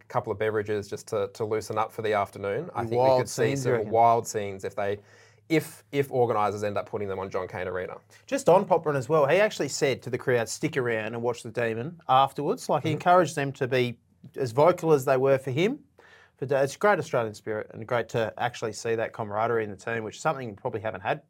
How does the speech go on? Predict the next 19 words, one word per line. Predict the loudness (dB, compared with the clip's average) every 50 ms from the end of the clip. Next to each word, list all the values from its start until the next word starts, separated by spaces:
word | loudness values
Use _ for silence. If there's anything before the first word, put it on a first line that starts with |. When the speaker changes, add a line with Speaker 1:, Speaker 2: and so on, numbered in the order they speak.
| _ _ -20 -20 -20 _ _ _
Speaker 2:
recently, | 0 0 0 0 -2 -6 -4 -2
but | -2
it's | -4 -2
good | -4 -6
to | -6 -4
see | -2 -2 -2
the | 0 0 -4 -4 _
tight-knit | 0 2 2 2 0 -2 -6 -6
Australian | -8 -6 -2 0 0 2 0 -2
players. | -2 2 4 6 6 6 6 4 2 -8 -16 -20 -20 -20 _ _ _ _ _
Um, | 2 4 4 4 2 2
enough | 2 2 2 2
positivity, | 2 2 2 2 2 0 0 2 2
mate. | 2 0 0 2
Let's | -2 -4 2
get | 2 2 2 0 _
my | -6 2 4 6 6 6
lays. | 6 6 6 6 4 2 -2 -10 -6 0
Speaker 1:
Yep. | 0 0 0 -2